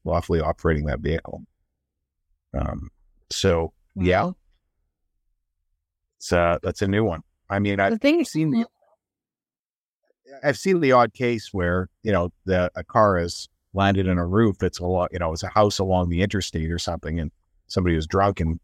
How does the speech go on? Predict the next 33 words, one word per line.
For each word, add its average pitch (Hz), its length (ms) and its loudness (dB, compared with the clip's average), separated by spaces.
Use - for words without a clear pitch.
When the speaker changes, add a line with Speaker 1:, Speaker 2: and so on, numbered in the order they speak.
Speaker 1:
managed 87 440 2
to 78 180 -2
do 101 120 0
something 85 300 0
stupid 95 440 0
and 80 200 -4
land 95 360 2
on 85 120 2
the 82 80 -2
roof 87 240 -2
of - 60 -14
a 80 40 -8
house 95 320 0
or 85 80 -2
in 78 80 -2
the 82 60 -2
second 90 380 -2
floor 85 160 -2
of 78 60 -4
a 82 60 -4
house. 87 240 2
But 76 120 -16
this 101 160 0
was 87 240 -2
intentional. 90 600 -2
Toyota 92 260 2
Corolla 87 460 0
intentionally 92 600 -2
placed 92 420 0
in 92 60 -4
the 85 80 0
second - 400 0
floor. 78 220 -4